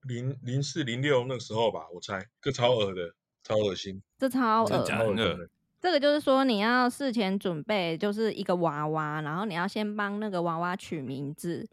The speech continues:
Speaker 2: 因为娃娃，有些娃娃里面可能会塞棉花什么的，你就要把那个娃娃的那个填充物都把它拿掉，然后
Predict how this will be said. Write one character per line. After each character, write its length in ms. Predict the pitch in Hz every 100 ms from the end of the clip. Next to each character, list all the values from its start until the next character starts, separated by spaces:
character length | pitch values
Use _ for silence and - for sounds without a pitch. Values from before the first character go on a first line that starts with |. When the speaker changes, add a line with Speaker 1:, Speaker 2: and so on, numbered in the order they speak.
| -
Speaker 2:
因 160 | - 285
为 80 |
娃 180 | 262 202
娃， 260 | 208 214 214
有 140 | 202 190
些 120 | 233
娃 140 | 208
娃 160 | 196 202
里 100 | 180
面 160 | 185
可 140 | 202 165
能 100 | 165
会 140 | 208
塞 240 | 196 185 190
棉 320 | 175 165 185
花 240 | 190 175
什 100 | 175
么 80 | -
的， 80 | 147
你 100 | 165
就 100 | 165
要 140 | 214 214
把 420 | 180 151 143 - - _ -
那 100 | 220
个 100 | 185
娃 200 | 170 170
娃 160 | 180
的 160 | 180 160
那 100 | 170
个 420 | 151 131 87 -
填 200 | - 175
充 220 | 175 196 202
物 180 | 214
都 120 | 196 190
把 160 | 160
它 40 | 165
拿 260 | 160 143
掉， 280 | 147 175 - 160
然 100 | 156
后 180 | 190